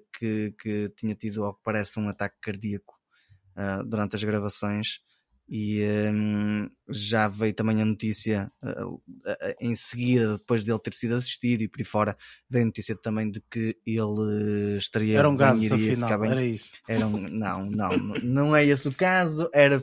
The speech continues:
Speaker 1: porreiro se fosse esse o caso, é um bocadinho mais delicado do que isso, porque o filho dele veio depois então a, a,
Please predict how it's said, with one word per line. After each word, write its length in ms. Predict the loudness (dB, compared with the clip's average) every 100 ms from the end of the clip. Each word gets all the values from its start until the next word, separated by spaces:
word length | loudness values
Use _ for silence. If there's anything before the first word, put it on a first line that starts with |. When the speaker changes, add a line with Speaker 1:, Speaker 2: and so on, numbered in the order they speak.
| -2
Speaker 1:
porreiro 280 | -4 -2 -2
se 100 | -4
fosse 220 | -4 -4
esse 120 | -6
o 40 | 2
caso, 440 | 6 6 4 0 -2 -16 -6
é 40 | -4
um 40 |
bocadinho 280 | 0 2 4
mais 220 | 4 2
delicado 440 | 2 2 2 2
do 100 | 0
que 140 | -4 -4
isso, 300 | -4 -8 -18 -10
porque 340 | -10 -8 -4
o 460 | 0 0 0 0 -2
filho 320 | -2 -6 -2
dele 320 | 0 0 0 -4 -18 -20 -20 _ _
veio 300 | -4 0 0
depois 240 | 0 -2
então 320 | 0 0 2 2
a, 420 | 2 0 -2 -6 -8
a, 300 | -8 -8